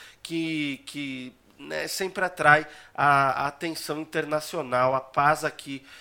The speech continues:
na, em Israel-Palestina, né? Também vou pedir, é, agora pra Emily, é, um outro ponto de tensão global é o que a gente chama de cinturão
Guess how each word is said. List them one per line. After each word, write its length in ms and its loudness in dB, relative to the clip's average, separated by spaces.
na, 420 4
em 160 -10
Israel-Palestina, 1300 -4
né? 140 -10
Também 480 -2
vou 120 -4
pedir, 480 -8
é, 200 2
agora 420 2
pra 240 4
Emily, 400 -2
é, 140 -6
um 120 -6
outro 240 -4
ponto 460 -6
de 140 -14
tensão 500 -6
global 640 0
é 140 -6
o 80 -4
que 120 -6
a 60 -2
gente 300 -8
chama 400 -4
de 160 -10
cinturão 880 -4